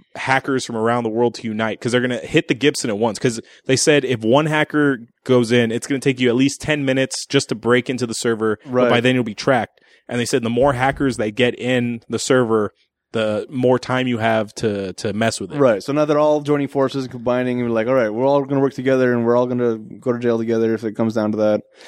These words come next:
Speaker 1: So they, they ask help from, uh, Razor and Blade, those
Speaker 2: Wait.
Speaker 1: two Asian guys.
Speaker 2: Yes.
Speaker 1: And when I was a kid, I was like, "Are they gay?"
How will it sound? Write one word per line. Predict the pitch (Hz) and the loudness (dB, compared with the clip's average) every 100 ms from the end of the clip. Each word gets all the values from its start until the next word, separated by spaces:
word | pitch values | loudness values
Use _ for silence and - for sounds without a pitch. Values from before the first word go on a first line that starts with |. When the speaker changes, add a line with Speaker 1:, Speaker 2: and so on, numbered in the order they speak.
| - - | -18 -10
Speaker 1:
So | - 151 | -2 0
they, | 151 151 139 127 _ _ _ _ _ - | 2 2 2 -2 _ _ _ _ _ -6
they | 147 147 151 | 0 0 0
ask | 151 160 | -2 0
help | 156 160 | 0 -2
from, | - 131 120 - | 0 -2 -2 -4
uh, | 113 113 104 | 0 0 0
Razor | 98 110 135 156 170 175 180 - _ _ - | 0 0 2 2 2 0 -2 -8 _ _ -6
and | 110 101 | -4 -2
Blade, | 107 127 196 196 _ - | 0 0 -2 -6 _ -6
those | 113 | -4
Speaker 2:
Wait. | - | -2
Speaker 1:
two | 151 139 | 0 0
Asian | 117 139 147 | 0 -4 -2
guys. | 156 175 190 | 0 0 2
Speaker 2:
Yes. | 135 - - - - | 0 0 -10 -14 -6
Speaker 1:
And | 135 139 | -2 2
when | 156 | 2
I | |
was | 190 | 2
a | 165 | -2
kid, | - 202 190 131 - _ _ _ | -2 0 0 -2 -6 _ _ _
I | 123 | -4
was | 127 | 0
like, | 131 117 - _ - | 0 -2 -12 _ -8
"Are | |
they | 131 | -6
gay?" | 196 92 98 175 226 | -6 -2 0 0 -2